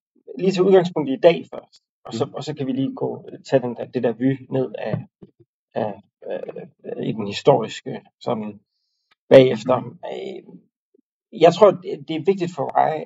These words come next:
Speaker 1: at vi snakker om kirke, fordi vi lever i et samfund, øh, som er, øh, voldsomt individualistisk.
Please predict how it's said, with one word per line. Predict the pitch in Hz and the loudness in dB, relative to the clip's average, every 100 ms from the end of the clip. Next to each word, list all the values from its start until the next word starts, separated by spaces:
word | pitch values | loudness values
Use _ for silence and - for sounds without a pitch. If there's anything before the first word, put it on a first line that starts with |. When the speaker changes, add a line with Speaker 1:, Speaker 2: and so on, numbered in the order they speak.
| - | -8
Speaker 1:
at | 135 117 | -8 -8
vi | |
snakker | 117 - 131 139 | -6 2 2 2
om | 139 117 | -4 -6
kirke, | 147 160 156 120 - | -4 -4 -4 -10 -8
fordi | 143 151 160 | -4 -2 0
vi | 135 | 0
lever | 139 170 | 2 4
i | 143 | 2
et | |
samfund, | - 131 156 170 131 - - _ | 2 -2 -2 -4 -8 -10 -16 _
øh, | - 107 98 98 - - - | -12 -10 -12 -18 -20 -14 -8
som | 117 | -4
er, | 113 110 - - | -4 -4 -8 -12
øh, | - 117 - | -14 -8 0
voldsomt | 143 139 123 | 0 0 -6
individualistisk. | 127 110 110 110 113 135 - - | -8 -8 -10 -8 -6 -8 -10 -20